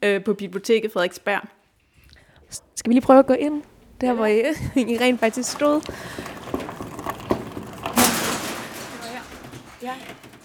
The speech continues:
Speaker 1: Ja, det er mellem de her kæmpemæssige rullereoler, som der står hernede. Og så kan man ligesom skyde en reol til side, så der bliver sådan en lille gang.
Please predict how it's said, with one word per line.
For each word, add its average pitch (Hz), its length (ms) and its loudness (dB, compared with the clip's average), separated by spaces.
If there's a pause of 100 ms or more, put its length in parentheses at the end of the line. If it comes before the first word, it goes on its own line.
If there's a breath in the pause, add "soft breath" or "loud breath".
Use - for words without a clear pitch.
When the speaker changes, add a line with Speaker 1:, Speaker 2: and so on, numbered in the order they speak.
(240)
Speaker 1:
Ja, 202 40 -2
det 196 80 2
er 247 40 8
mellem 254 220 10
de 254 100 4
her 269 140 8 (100)
kæmpemæssige 262 840 4
rullereoler, 196 840 6
som 185 180 -2
der 190 80 0
står 190 320 0
hernede. 190 380 2 (400 soft breath)
Og 190 80 0
så 240 80 2
kan 262 100 10
man 254 100 10
ligesom 254 240 6
skyde - 320 2
en 214 100 2
reol 233 220 8
til 220 140 -6
side, 240 420 4
så 277 120 -4
der 214 60 -2
bliver 208 140 0
sådan 226 100 4
en - 40 6
lille 240 140 2
gang. 208 380 4